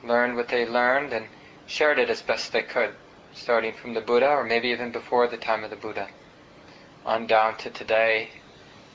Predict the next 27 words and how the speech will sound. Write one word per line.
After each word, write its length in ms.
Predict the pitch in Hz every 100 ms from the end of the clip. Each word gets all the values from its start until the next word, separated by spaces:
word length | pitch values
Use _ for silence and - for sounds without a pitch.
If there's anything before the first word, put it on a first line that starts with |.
| - - - -
to 80 | -
this 220 | 107 -
corner 360 | - 117 113 110
of 80 | 107
Minneapolis. 720 | 107 110 110 - 113 107 -
So 480 | - - - 113 110 - - - - - - - - - - - -
it's 120 | -
really 240 | 156 156 147
amazing, 540 | 127 127 131 131 117
and 120 | 113
we 100 | 123 123
have 140 | 127
this 200 | 120 -
opportunity 760 | 123 120 131 - 127 123 127 123 -
to 240 | 120 113 113 - - - - - - - -
integrate 640 | 135 - 147 131 120 117
these 240 | 123 117 -
teachings, 640 | - 127 - 156 160 -
be-, 160 | 123 - - - - 123
let 140 | -
them 100 | 120
become 340 | 120 - 123 110
part 300 | - 123 113
of 60 |
who 140 | - 123
we 200 | 113 113
are, 380 | 113 117 131